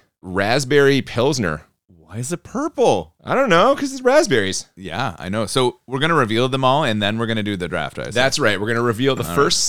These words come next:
Speaker 1: seventeen. We don't wanna jump ahead here and spoil anything.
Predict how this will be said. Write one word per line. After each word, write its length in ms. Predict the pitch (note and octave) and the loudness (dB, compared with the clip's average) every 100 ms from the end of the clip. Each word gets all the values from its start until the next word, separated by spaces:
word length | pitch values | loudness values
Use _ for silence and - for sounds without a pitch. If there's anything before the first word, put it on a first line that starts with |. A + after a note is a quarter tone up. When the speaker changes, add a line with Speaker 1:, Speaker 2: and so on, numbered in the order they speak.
| D#3+ | 0
Speaker 1:
seventeen. 520 | D#3 F3 - C3 A#2+ | 0 -4 -2 -2 -2
We 60 | A2+ | -2
don't 80 | A#2+ | -4
wanna 160 | C3 | -4
jump 200 | A#2 A#2 | -4 -4
ahead 260 | A#2 A2+ A2 | 0 0 0
here 240 | A2 G#2 | 0 0
and 120 | G2 F#2 | -2 -4
spoil 260 | A2 G#2+ | -2 -2
anything. 400 | G2 F#2+ F2+ F2+ | -2 -4 -6 -6